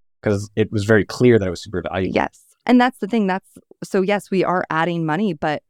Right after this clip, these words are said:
Speaker 2: so much of what we're doing in the background is we have these engineering mentors that work one-on-one with the developer, and they work one-on-one with the partner.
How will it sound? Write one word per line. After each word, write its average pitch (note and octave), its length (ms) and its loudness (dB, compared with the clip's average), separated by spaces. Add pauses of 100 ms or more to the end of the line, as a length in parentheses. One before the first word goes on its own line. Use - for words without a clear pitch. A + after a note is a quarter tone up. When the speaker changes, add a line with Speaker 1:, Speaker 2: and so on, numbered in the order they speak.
(220)
Speaker 2:
so - 340 0
much G3+ 220 0
of E3+ 80 -6
what E3+ 160 0
we're D#3+ 120 -2
doing D#3+ 280 0
in C#3+ 80 0
the C3 60 -2
background D3+ 460 -2
is C#3 140 -6
we D#3 120 0
have D3+ 260 0
these D3 260 -2
engineering C#3+ 380 -2
mentors - 640 -2 (240)
that E3 260 0
work D#3 340 2
one-on-one D3 440 0
with - 100 -6
the - 60 -8
developer, C#3 420 -2
and C#3+ 120 0
they C#3+ 80 0
work D3 320 0
one-on-one C3+ 420 0
with C3+ 160 -4
the - 80 -10
partner. - 480 -2